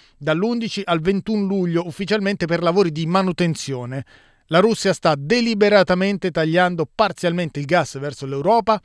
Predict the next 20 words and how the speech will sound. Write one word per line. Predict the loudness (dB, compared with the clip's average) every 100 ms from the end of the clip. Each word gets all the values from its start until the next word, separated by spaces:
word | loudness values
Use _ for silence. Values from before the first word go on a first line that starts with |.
| _ _
e | -6
noi | -4 -4
stiamo | -2 -4 -4
preparando | -4 0 0 -2 -6
un |
piano | -4 -2 -2
d'emergenza. | 0 0 0 -2 -6 -10 -10 -8 -8 -12 -12
Un | -6
punto | -2 0 0
fondamentale | 0 0 2 0 2 2 2
sarà | 0 2 2 0
la | -2 -2
solidarietà, | 0 2 2 4 4 4 -2 -8
ha | -10
commentato | -6 -6 -2 -2 0 0
la | -2 -2
Presidente | -4 -2 -2 -2 -2
della | -4 -4
Commissione | -6 -4 -4 -2
europea | 0 2 4